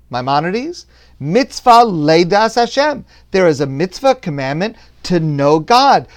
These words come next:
to try, apply ourselves, to understand philosophically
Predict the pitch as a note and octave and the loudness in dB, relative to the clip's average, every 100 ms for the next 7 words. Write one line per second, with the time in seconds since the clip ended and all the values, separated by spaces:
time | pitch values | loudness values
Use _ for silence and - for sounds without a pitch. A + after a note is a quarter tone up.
0 | _ - C#3 - C3+ B2+ B2+ E3+ - - | _ -12 -10 -10 -4 -2 0 -2 -4 -8
1 | - B2+ B2+ C3 D3+ D#3+ F#3 G3+ C4 D#4+ | -6 0 2 0 -4 -6 -2 0 0 -6
2 | - - _ - G3 G3 D#3+ D3+ C#3+ F3 | -16 -20 _ -8 -4 -2 -2 -4 -4 -2
3 | F3+ G3 - C#3+ A#2 - A2+ - E3 G3+ | -2 -2 -4 -4 -4 -6 -6 -6 -8 -2
4 | A#3 D#4 | -2 -2